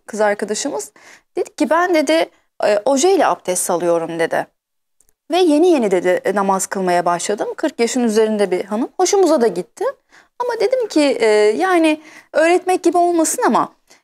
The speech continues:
yani suyun değmesi gerekiyor. Hani bu abdest almak, hani ona bir şey öğretmeye çalışmak değil ama "Ya aslında," dedi, "Tuğba doğru söylüyorsun," dedi ya.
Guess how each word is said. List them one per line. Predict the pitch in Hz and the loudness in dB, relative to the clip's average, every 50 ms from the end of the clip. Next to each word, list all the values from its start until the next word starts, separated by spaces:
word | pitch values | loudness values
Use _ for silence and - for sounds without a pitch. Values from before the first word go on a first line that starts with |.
| _ - | _ -6
yani | - - 175 311 320 302 - - _ _ _ | -2 -2 0 2 0 0 -2 -4 _ _ _
suyun | - - - - - 370 370 370 392 359 | -12 -10 -6 -2 0 0 2 2 2 2
değmesi | 311 294 294 285 311 302 - 330 | 2 4 2 2 2 0 0 2
gerekiyor. | 262 254 196 160 - - - - 170 - - - _ - | 2 2 2 2 0 -2 -2 -2 -2 -2 -4 -6 _ -10
Hani | - - 214 226 | -8 -6 -4 -2
bu | 277 - | 0 0
abdest | - 240 240 - - 269 254 254 - 240 | 0 0 0 0 -2 -2 -2 0 0 0
almak, | 185 170 - 156 180 - | 0 0 -2 -4 -6 -4
hani | 226 220 202 | -2 0 2
ona | 208 226 233 247 220 220 | 2 2 2 2 0 0
bir | 208 | 0
şey | - - 285 - | 0 0 2 2
öğretmeye | 233 226 226 233 233 233 240 240 247 240 | 4 4 2 2 0 0 -2 -2 -2 0
çalışmak | - 262 240 240 - 262 233 247 247 240 - | 0 0 0 0 -2 -2 -2 -2 -2 -2 -4
değil | 339 440 370 | -4 -2 -2
ama | 294 240 - - - - - - - - _ _ _ - | -2 -2 -2 -4 -10 -20 -20 -20 -20 -20 _ _ _ -4
"Ya | 381 - - - - - | -4 -4 -4 -6 -6 -6
aslında," | 254 254 - - - 381 359 339 | -6 -6 -8 -12 -8 -4 -2 -2
dedi, | 294 - | -2 -2
"Tuğba | - 302 302 311 294 269 220 | 0 0 2 2 2 2 2
doğru | 208 208 233 262 277 | 2 0 0 0 -2
söylüyorsun," | - - 240 185 170 160 165 165 160 - - 185 170 | -2 0 0 0 0 0 -2 -2 -4 -6 -6 -4 -4
dedi | 156 147 151 165 | -4 -4 -2 -2
ya. | 170 170 170 175 | 0 0 0 -2